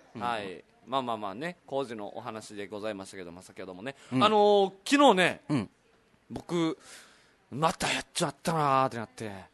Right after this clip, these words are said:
Speaker 1: またやっちまったな。
Speaker 2: 本当に昨日もういろいろテンション下がったんですけど。
Speaker 1: おう。
Speaker 2: あのー、コインパーキング。
Speaker 1: はいはいはい。
Speaker 2: 営業行ってね。
Speaker 1: うんうんうんうん。
Speaker 2: コイン、那覇市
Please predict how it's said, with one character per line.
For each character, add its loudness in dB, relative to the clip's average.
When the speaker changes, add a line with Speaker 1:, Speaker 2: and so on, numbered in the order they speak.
Speaker 1:
ま 8
た 4
や 8
っ -20
ち -2
ま 4
っ -2
た 2
な。 2
Speaker 2:
本 -6
当 -6
に -4
昨 -10
日 8
も 6
う 4
い -2
ろ 4
い 2
ろ 0
テ 4
ン 2
シ 2
ョ 2
ン 0
下 -4
が 0
っ -6
た -4
ん -6
で -16
す -20
け -10
ど。 -12
Speaker 1:
お 2
う。 -8
Speaker 2:
あ -2
の 0
ー、 -14
コ 0
イ 0
ン -4
パ 4
ー -2
キ -14
ン -10
グ。 -14
Speaker 1:
は 6
い 2
は 2
い 2
は 0
い。 4
Speaker 2:
営 4
業 2
行 -4
っ -20
て -10
ね。 -10
Speaker 1:
う 0
ん 4
う -2
ん -2
う -8
ん -4
う -4
ん。 -4
Speaker 2:
コ -4
イ -4
ン、 -4
那 -2
覇 -2
市 -8